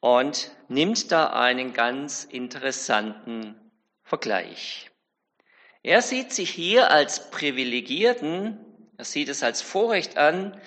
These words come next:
dass er in einem Triumphzug mitgehen darf. Und unser Heiland ist der gekrönte Christus, der den Sieg über die Feinde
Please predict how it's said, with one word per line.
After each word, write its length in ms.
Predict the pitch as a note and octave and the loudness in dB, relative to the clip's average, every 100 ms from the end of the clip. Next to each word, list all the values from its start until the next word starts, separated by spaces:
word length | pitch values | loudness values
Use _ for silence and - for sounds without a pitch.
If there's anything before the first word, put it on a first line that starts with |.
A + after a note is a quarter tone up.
| - - - | -20 -20 -16
dass 180 | C3+ C#3+ | -12 -2
er 100 | F3 | -2
in 160 | E3+ E3+ | -2 -2
einem 400 | D3+ D3+ D3+ D3 | 0 0 -4 -8
Triumphzug 1300 | - D#3 E3 A#3+ E4+ - - - - G3+ F#3 F#3 - | -8 -4 -2 -2 -4 -10 -12 -8 -6 -4 -6 -8 -8
mitgehen 720 | F3 - - F3+ F3 D#3 D3 | -6 -4 -6 -6 -4 -2 0
darf. 600 | C#3+ A2+ F2+ - - - _ _ _ _ _ _ _ - - - - _ _ _ _ _ _ _ - | -2 -2 -10 -18 -20 -20 _ _ _ _ _ _ _ -20 -20 -20 -20 _ _ _ _ _ _ _ -2
Und 720 | C3 C3+ C3 C3 B2+ - - | 4 4 4 0 -8 -14 2
unser 600 | G#3+ D4 C#4 F#3+ D3 - | 4 4 4 4 2 2
Heiland 760 | D#3+ F#3+ A3+ A#3 A3 G#3+ G3+ - | 4 6 6 8 6 6 -2 -6
ist 260 | F#3+ F#3 - | -6 -4 -2
der 100 | D3 | -2
gekrönte 640 | C3 - - F3 G#3+ F3 | -2 -6 -2 0 0 -4
Christus, 640 | - F#3 F#3+ - G3 - | -2 -2 -4 -4 -6 -4
der 140 | D#3 D3 | -4 -2
den 220 | C3 B2 | -4 -8
Sieg 760 | - - G3 B3 D#4 - - - - _ _ | -8 -6 -4 -2 -4 -6 -18 -20 -20 _ _
über 220 | D#3+ D3 C3 | -10 -8 -10
die 180 | A2+ | -10
Feinde 840 | G#2+ - - C#3 D3+ E3 F3+ E3+ | -12 -6 2 2 2 -2 -4 -4